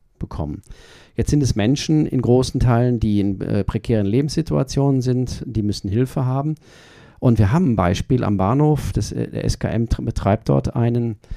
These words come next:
sogenannten, ähm, eine sogenannte Anlaufstelle und man nennt das in Zürich eine Kontakt- und Anlaufstelle, wo die Menschen hingebracht werden oder hingehen. Ich komme gleich zu dem Personalaufwand,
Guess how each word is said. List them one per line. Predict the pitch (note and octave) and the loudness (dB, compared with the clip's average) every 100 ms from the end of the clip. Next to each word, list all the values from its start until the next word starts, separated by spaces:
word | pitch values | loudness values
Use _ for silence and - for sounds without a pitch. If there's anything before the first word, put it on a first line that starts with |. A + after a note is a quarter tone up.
| - - | -14 -8
sogenannten, | A#2+ A#2 A2+ A2+ A2+ A#2+ A#2+ - | -4 0 2 0 0 0 0 -2
ähm, | A#2 A2 G#2+ - | 0 2 0 -2
eine | G#2+ G2+ G2+ | -2 0 0
sogenannte | G#2+ A2 G#2 - B2 | 0 0 0 0 2
Anlaufstelle | C3+ G2+ F#2+ - A2+ B2+ B2+ | 2 2 -2 -2 0 0 -2
und | G#2+ A2 | -2 -2
man | |
nennt | G#2 A#2+ A2+ | 0 0 -2
das | - | -6
in | G#2+ | -10
Zürich | - A#2 B2 A#2 G#2+ | -4 -2 -2 -2 -2
eine | G#2+ | -4
Kontakt- | - C3 - - G#2+ | -2 -2 -2 -4 -8
und | - | -4
Anlaufstelle, | A#2 G#2 - - A2+ A2+ D#3+ - _ - - - - | -4 -4 -6 -6 -4 -2 -4 -8 _ -20 -20 -20 -2
wo | A#2+ | 0
die | A#2 | 2
Menschen | A2+ A2+ - F2+ | 0 -2 -4 -2
hingebracht | A#2+ B2+ B2+ - C3 - - | 0 0 -2 -4 -4 -8 -4
werden | B2+ C3+ C#3+ | -2 0 0
oder | A#2 F#2+ | -2 -2
hingehen. | G2+ G#2 G#2 A2 C3 E3+ E3 _ _ - | -2 -4 -2 -2 0 -2 -6 _ _ -20
Ich | - | -12
komme | A#2 | -8
gleich | G#2+ G#2 | -6 -8
zu | - | -6
dem | G2+ | -4
Personalaufwand, | - F#2 F#2 F2+ A2+ C3 - C#3+ D3 | -2 -2 -2 -2 -2 -2 -4 -4 -6